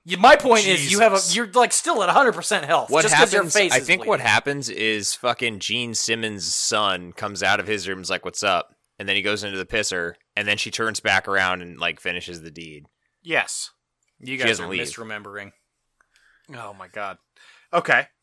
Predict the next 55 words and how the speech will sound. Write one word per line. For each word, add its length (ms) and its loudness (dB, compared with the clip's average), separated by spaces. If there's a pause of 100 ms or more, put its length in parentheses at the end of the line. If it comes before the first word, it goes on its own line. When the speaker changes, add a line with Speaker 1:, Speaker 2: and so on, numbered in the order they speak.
(140)
Speaker 2:
Other 300 4
nitpick 460 -6
thing. 220 -10 (520)
Speaker 3:
Oh 160 0
god. 400 6
Speaker 2:
Um, 120 -18 (420)
during 360 2
the 280 -2
body 300 4
horror 280 0
scene, 340 -6
the 60 -8
main 300 -2
one, 140 -14
when 100 -14
she, 120 -6
like, 140 0
goes 220 -2
to 60 -8
the 80 -10
bathroom 760 4
and 180 -4
then 200 0
she 200 -12
Speaker 3:
Yeah, 140 0
Speaker 2:
poops 160 2
Speaker 3:
the, 60 -2
Speaker 2:
up 80 -8
Speaker 3:
the 40 -10
maggot 180 6
Speaker 2:
maggots, 360 6
Speaker 3:
vomit 340 0
Speaker 2:
and 80 -10
Speaker 3:
thing. 180 -4
Speaker 2:
then, 60 -10
Speaker 3:
Yeah, 160 -8
yeah, 60 -8
Speaker 2:
yeah, 0 -
Speaker 3:
yeah, 300 4
Speaker 2:
and 100 -4
then 100 -2
Speaker 3:
yeah, 40 -10
Speaker 2:
there's 320 -4
Speaker 3:
yeah. 100 -16 (240)
Speaker 2:
whatever, 440 -6
she's 180 -8
shitting 300 -4
Speaker 3:
There's 140 -2
Speaker 2:
herself, 260 0
all 140 -2
the, 140 -6
all 140 -4
the 80 -14
stuff's 300 -10
happening. 420 -14